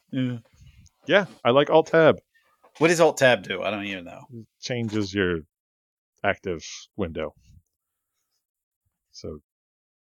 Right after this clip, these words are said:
Speaker 2: if I have two windows up, I can tell Alt Tab over to a different window.
Speaker 1: Wow.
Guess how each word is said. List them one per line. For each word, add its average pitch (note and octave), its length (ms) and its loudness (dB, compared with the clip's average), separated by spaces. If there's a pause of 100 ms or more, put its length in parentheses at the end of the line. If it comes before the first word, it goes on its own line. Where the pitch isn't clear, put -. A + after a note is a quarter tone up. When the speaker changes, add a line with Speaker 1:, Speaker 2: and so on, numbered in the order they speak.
(380)
Speaker 2:
if - 160 -20
I D#2+ 260 -8 (880)
have - 180 -8
two A2 160 -6
windows F2 360 -4
up, F2+ 200 -6
I F#2 100 -16
can F2+ 160 -20 (400)
tell E2 240 -12 (100)
Alt E2 160 -16
Tab D#2+ 220 -12
over D#2+ 180 -10
to - 120 -18
a D#2 60 -14
different - 320 -20
window. E2 340 -16 (300)
Speaker 1:
Wow. E2 420 -14